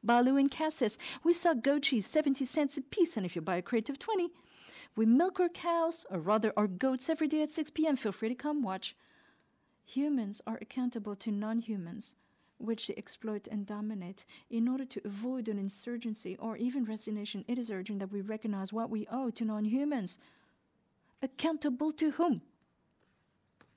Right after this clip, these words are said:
Well, to the non-humans who inhabit ecosystems, nature, of which we are a part, institutions, residents, victims,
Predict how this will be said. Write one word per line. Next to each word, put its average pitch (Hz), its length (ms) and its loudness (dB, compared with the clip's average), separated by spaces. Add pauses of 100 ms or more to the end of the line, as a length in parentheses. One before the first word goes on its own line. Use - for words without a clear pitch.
(920)
Well, 254 300 -2 (1000)
to 269 120 0
the 240 100 4
non-humans 240 600 4
who 233 80 0
inhabit 226 500 -2 (160)
ecosystems, 294 920 -4
nature, 247 460 -2 (100)
of 220 160 -4
which 233 220 -4
we 220 120 -4
are - 120 -6
a 208 60 -6
part, 277 460 -8 (280)
institutions, 262 840 -8
residents, 269 460 -4 (360)
victims, 220 440 -6